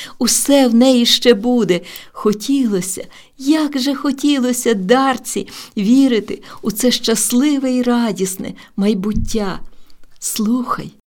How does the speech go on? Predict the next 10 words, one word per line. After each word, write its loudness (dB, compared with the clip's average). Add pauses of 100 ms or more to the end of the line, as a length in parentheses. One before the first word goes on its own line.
(400)
ти!» 2 (600)
Вона 4
запнулася, -2 (420)
їй 10
забракло 4
духу, -2 (240)
забракло 4
слів, 2 (200)
щоб 2
висловити 0